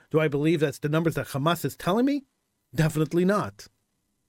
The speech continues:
Absolutely not. One hundred percent not. It just seems amazing to me. It, it just seems mind-boggling to me that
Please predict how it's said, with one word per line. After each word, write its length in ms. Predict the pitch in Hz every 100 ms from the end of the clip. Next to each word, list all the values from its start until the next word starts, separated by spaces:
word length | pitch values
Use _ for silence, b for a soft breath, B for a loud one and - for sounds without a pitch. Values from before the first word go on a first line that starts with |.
| _ _ _ -
Absolutely 720 | 180 160 - 156 208 277 165
not. 220 | 123 95
One 200 | 123 208
hundred 320 | 180 190 220
percent 400 | 202 165 226 320
not. 240 | 262 123 - _ - _ _ _ _ _ _ _ _ _ _ _ _ _ _ _ _ _ _ _ _ _ _ b b
It 160 | - 196
just 280 | 202 247 -
seems 400 | - 247 277 202
amazing 640 | 175 165 247 370 247 135
to 100 | -
me. 260 | 98 82 - _ _ _ -
It, 160 | 175
it 120 | 190
just 220 | 175 190 -
seems 280 | 196 156
mind-boggling 880 | 139 170 277 403 226 180 151 127 127
to 100 | 107
me 280 | 101 78 - _ _ _ _ _ _ _ _ _ _ _ _ _ _ _ _ _
that 520 | 143 160 170 165 -